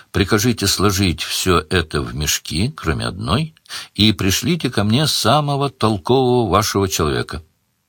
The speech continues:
Он удовлетворённо оглянулся на кучу. "Э, для начала хватит. Результата, правда, придётся ждать пару дней". "За это время я умру от любопытства".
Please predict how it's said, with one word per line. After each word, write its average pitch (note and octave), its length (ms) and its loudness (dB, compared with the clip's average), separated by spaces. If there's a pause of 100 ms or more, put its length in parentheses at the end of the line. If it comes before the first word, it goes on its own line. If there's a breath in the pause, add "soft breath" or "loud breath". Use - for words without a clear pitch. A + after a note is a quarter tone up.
(200)
Он D2 340 -2
удовлетворённо E2 840 -2
оглянулся D2+ 560 -4
на - 140 -6
кучу. - 420 -4 (720 loud breath)
"Э, - 80 -12 (320)
для - 340 -6
начала - 440 -4
хватит. - 640 -6 (680 loud breath)
Результата, A2+ 720 2
правда, D3+ 380 0
придётся G#2+ 520 -2
ждать F#2+ 400 0
пару F2 280 2
дней". C2+ 340 -10 (680)
"За F2+ 260 2
это F2+ 220 0
время G#2+ 280 2
я G#2 180 2
умру G#2+ 380 2
от A#2 160 0
любопытства". C#3 880 -2